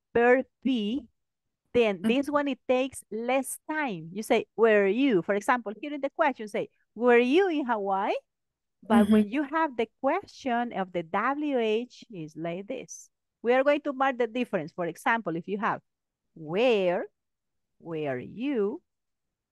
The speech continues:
Speaker 1: yesterday?" Now we got them together.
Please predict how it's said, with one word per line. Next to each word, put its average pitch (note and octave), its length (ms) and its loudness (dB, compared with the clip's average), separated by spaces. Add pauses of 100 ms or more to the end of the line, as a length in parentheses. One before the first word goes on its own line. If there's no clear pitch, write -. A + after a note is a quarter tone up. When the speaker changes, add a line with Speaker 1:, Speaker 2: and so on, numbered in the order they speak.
(500)
Speaker 1:
yesterday?" D#4+ 680 -8 (1300)
Now G#3+ 220 4
we A#3 140 6
got A3 280 2
them B3+ 180 -2
together. G3+ 680 2